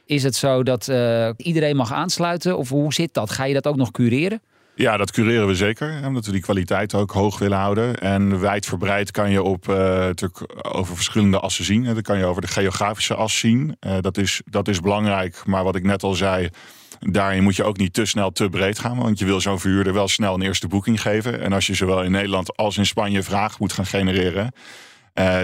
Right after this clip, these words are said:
Speaker 2: dan kost dat wel heel veel, eh, tijd en resources vanuit je organisatie.
Speaker 1: Maar stel, ik ben een vijfsterrencamping in Overijssel. Mag ik dan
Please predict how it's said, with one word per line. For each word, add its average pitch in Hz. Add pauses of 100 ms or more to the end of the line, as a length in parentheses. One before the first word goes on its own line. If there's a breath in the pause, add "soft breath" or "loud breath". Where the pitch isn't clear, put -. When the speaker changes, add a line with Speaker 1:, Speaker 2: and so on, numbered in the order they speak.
Speaker 2:
dan 101
kost 107
dat 98
wel 98
heel 98
veel, 95
eh, 95
tijd 95
en 98
resources 107
vanuit 90
je -
organisatie. 87
Speaker 1:
Maar 127
stel, 165
ik 151
ben 139
een 127
vijfsterrencamping 135
in 117
Overijssel. 127
Mag 127
ik 127
dan 120